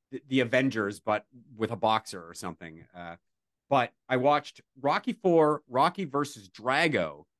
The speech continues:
which is the Sylvester Stallone re-edit of the movie. So it's the, the director's cut. Stallone directed that movie. And it's sort of to varying results. I'll say the movie is only about two minutes longer, I think, but it's vastly different. So he didn't just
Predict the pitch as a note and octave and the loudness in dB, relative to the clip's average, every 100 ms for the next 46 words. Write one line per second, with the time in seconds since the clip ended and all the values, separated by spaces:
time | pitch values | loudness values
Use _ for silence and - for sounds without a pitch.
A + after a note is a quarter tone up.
0 | _ B2 - - C#3 B2+ G#2+ B2+ A2+ A#2 | _ -4 -2 -2 0 0 -2 -10 -4 -4
1 | A2 - G#2+ D#3+ F#3 A3 - - C3+ C#3+ | -4 -6 -2 0 -2 -8 -6 0 4 6
2 | D3 A#2 G#2+ G#2 _ _ G#2 D#3 F3+ D#3+ | 6 4 0 -6 _ _ -4 -4 0 0
3 | D3+ G#2 _ A2+ G2 G2+ G2+ F2+ G#2 A2 | 0 -2 _ -12 -8 -6 -6 -6 -6 -2
4 | A2+ G#2+ - F#2+ A2 - F#2 G#2 B2 C#3 | -4 -4 -10 -10 -10 -10 -16 -4 -2 -2
5 | G2+ - G#2 A2 - A2 A2 G2 G#2 A2+ | -8 -8 -8 -8 -6 -4 -2 -2 -6 -6
6 | F2+ E2+ B2 A2+ E2 - _ B2+ A#2+ A#2 | -10 -10 -6 -6 -8 -20 _ -2 0 0
7 | A#2 - A#2+ - F#3+ G#3+ E3+ B2+ D#3 E3+ | -2 -8 -20 -6 -2 -2 -2 2 4 4
8 | C3+ A2+ B2 A#2+ F2 _ B2+ B2 F3 E3 | 4 0 2 2 0 _ -4 0 2 2
9 | D#3 _ _ - D3+ G#3 A#3+ B3 A3 D#3+ | 0 _ _ -4 0 2 2 -2 -2 -2
10 | F3 F#3 F3 C3 - - G#3 G3+ C#3+ - | 0 2 2 0 -4 -6 -4 -2 -4 -10
11 | - - A#2+ C#3 F#3 G3+ G3+ F#3+ G#3+ C4 | -20 -6 -2 0 2 2 0 0 -6 -8
12 | - - C#3+ C3 - - D3+ E3 F#3 G#3+ | -8 -2 0 0 -6 -2 0 2 0 -2
13 | F#3 B2+ C#3+ C3+ G#2 F2+ C3 A2+ C3 E3+ | -2 0 -2 -2 -6 -4 -2 0 0 -4
14 | G#3 F#3 | -2 -6